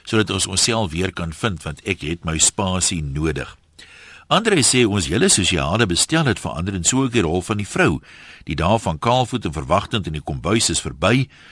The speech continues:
Vroue is meer onafhanklik finansiëel. Dis meer 'n vyftig vyftig vennootskap deesdae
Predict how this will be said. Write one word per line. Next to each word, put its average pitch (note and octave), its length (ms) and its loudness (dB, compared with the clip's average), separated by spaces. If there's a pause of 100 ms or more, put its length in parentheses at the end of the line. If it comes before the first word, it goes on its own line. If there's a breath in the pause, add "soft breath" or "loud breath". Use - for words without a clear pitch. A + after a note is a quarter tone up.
(140 loud breath)
Vroue A#2+ 400 2
is E2 140 0
meer G2 400 0
onafhanklik G2 680 -2
finansiëel. D#2+ 760 0 (340 loud breath)
Dis D#2 160 -6
meer G#2+ 180 2
'n E2+ 60 0
vyftig A2+ 420 -2
vyftig G2+ 420 -2
vennootskap F2 640 0
deesdae E2+ 520 0